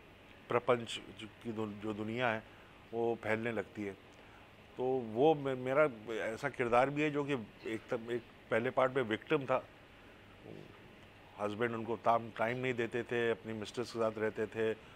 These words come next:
वो alcoholic हो गई और थोड़ा schizophrenic हो गई, bipolar किस्म का character। दूसरी वाले में माही का थोड़ा character ब-, बदला।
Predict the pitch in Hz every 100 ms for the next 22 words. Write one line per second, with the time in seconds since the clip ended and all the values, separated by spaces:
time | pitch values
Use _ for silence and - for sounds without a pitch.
0 | - - 107 101 110 107 123 123 110 117
1 | 117 110 113 110 - 113 107 113 107 107
2 | 104 104 113 - - - - 98 98 101
3 | - 110 107 104 101 107 98 98 95 -
4 | 98 - - - - - - - 135 147
5 | 175 151 143 143 139 123 127 131 131 117
6 | 127 120 123 110 131 123 98 95 110 107
7 | 117 107